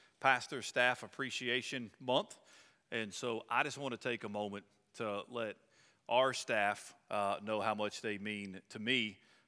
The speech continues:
Uh, for most of my ministry in smaller churches,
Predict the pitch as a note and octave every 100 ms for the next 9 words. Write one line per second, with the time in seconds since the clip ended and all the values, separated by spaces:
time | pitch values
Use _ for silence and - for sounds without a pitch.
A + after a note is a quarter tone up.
0 | - G#2+ - A2+ A2 B2+ D#3 F3 E3+ D3
1 | B2+ B2+ C#3+ B2 - A#2+ G2+ F#2+ _ -
2 | A2 F#2+ - C#3 C3+ A#2 - E3 C3+ B2+
3 | G#2+ F#2